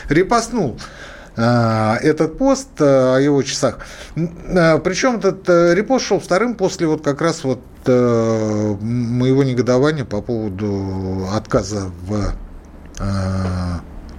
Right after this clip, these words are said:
предоставлении налогового вычета. Чем это аргументировалось? Я уже сказал, тем, что это будет сокрушительный удар по региональным бюджетам, потому что Н Д Ф Л идёт, подоходный налог идёт в региональный бюджет.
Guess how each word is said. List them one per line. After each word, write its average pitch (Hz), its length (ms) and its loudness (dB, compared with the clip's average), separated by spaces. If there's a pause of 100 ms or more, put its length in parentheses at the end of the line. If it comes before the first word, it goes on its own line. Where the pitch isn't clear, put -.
(200)
предоставлении 151 600 2
налогового 117 380 -2
вычета. - 280 -10 (540)
Чем 294 280 4
это 269 160 2
аргументировалось? 190 680 0
Я 220 100 4
уже 226 160 0
сказал, 139 340 0
тем, 247 220 -2
что 165 240 -2
это 170 140 0
будет 156 200 0
сокрушительный 147 600 -2
удар 156 200 2
по 135 580 0
региональным 123 520 2
бюджетам, 214 360 -2
потому 127 220 0
что 117 440 0
Н 117 100 -2
Д 123 60 0
Ф - 120 -2
Л 240 260 4
идёт, 170 220 0
подоходный 127 480 -2
налог 185 340 0
идёт 135 220 0 (140)
в 113 480 0 (160)
региональный 123 640 0
бюджет. - 340 -12